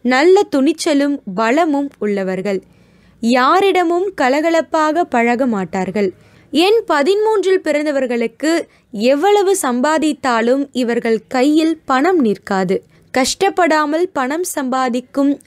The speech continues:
அறிவு உடையவர். சிறு வயதில் குடும்பத்தில் மாறுதல்கள் ஏற்படும். இவர்கள் ஏமாந்தால் இவர்களுடைய உழைப்பை மற்றவர்கள் பயன்படுத்திக் கொள்வர். உழைப்பு, நேர்மை, நாணயம் ஆகிய தன்மையோடு நடந்து கொண்டால் நல்ல நிலையை அடையலாம்.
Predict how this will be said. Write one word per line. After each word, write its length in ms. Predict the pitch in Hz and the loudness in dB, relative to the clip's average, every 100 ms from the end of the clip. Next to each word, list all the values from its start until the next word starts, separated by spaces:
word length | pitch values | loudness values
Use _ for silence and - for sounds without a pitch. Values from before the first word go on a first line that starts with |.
| - | -4
அறிவு 420 | 226 277 294 254 | 0 2 2 0
உடையவர். 640 | 190 185 190 196 233 247 _ _ _ - _ | 0 0 -2 0 -2 -2 _ _ _ -20 _
சிறு 440 | - - 381 440 | -6 2 4 4
வயதில் 580 | 339 285 277 269 294 311 _ | 4 2 2 0 -2 -4 _
குடும்பத்தில் 680 | 285 320 359 415 415 320 302 | -2 0 0 -2 -2 0 0
மாறுதல்கள் 840 | 233 214 262 370 339 320 254 262 | 0 0 2 2 2 0 2 0
ஏற்படும். 640 | 226 196 190 196 190 190 - _ _ - | 2 -2 -2 -4 -2 -4 -8 _ _ -6
இவர்கள் 460 | 254 277 285 285 | 0 2 2 2
ஏமாந்தால் 800 | 220 220 285 349 370 311 277 339 370 | 2 0 2 2 2 2 2 0 -2
இவர்களுடைய 680 | 240 220 269 269 247 254 | -4 -2 -2 0 2 2
உழைப்பை 560 | 226 220 262 330 - 339 | 2 2 0 -2 -2 -2
மற்றவர்கள் 680 | 269 214 - 294 262 254 240 | 0 -2 -2 0 0 0 -4
பயன்படுத்திக் 760 | 240 220 262 302 294 226 196 190 | -2 -4 -2 -2 -6 -4 -8 -4
கொள்வர். 420 | 190 185 202 190 _ _ _ | -4 -2 -2 -4 _ _ _
உழைப்பு, 600 | 247 285 359 370 330 330 | 0 2 2 2 0 0
நேர்மை, 560 | 262 233 269 269 285 285 | 0 2 0 0 -2 -2
நாணயம் 760 | 233 208 220 294 311 269 269 - | -2 -2 0 0 0 0 -2 -4
ஆகிய 400 | 226 233 220 220 | -4 0 0 0
தன்மையோடு 640 | 226 226 285 330 320 311 302 | 0 0 0 0 2 2 2
நடந்து 380 | 247 214 226 247 | 0 0 0 -2
கொண்டால் 540 | 214 196 190 208 311 _ _ _ | -2 -4 -2 -2 -2 _ _ _
நல்ல 420 | 214 233 302 381 | -4 2 4 4
நிலையை 500 | 311 233 240 254 262 - | 2 2 2 2 0 -2
அடையலாம். 580 | 185 185 190 196 180 | -4 -4 -2 -4 -6